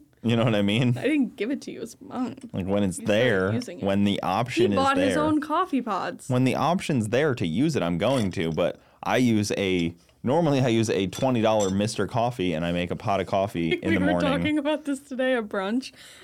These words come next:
Speaker 2: I went to brunch with my friend, with Maddie and my, our other friend Kirsten. And Maddie goes,
Speaker 1: Spencer's wife.
Speaker 2: Yeah, yeah. And Maddie <laughs> goes,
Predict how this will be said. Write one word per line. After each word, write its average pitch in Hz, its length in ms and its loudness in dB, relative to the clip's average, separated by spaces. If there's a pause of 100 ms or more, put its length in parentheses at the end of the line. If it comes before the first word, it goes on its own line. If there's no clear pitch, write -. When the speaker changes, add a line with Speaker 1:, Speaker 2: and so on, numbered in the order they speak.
(100)
Speaker 2:
I 254 60 -2
went 247 160 0
to 240 80 -4
brunch 196 380 -6
with 240 100 -4
my 208 180 -4
friend, 196 380 -10
with 233 200 -2
Maddie 196 400 -4
and 196 300 -6
my, 208 300 -4 (100)
our 196 140 -2
other 196 200 -4
friend 208 240 -8
Kirsten. 247 600 -4 (880)
And 262 140 0 (180)
Maddie 240 240 -2
goes, 254 320 2
Speaker 1:
Spencer's 104 420 2
wife. 113 320 0 (220)
Speaker 2:
Yeah, 220 220 0 (340)
yeah. 202 220 -4 (280)
And 233 400 -2
Maddie 240 460 -2
<laughs> - 80 -18
goes, 277 260 0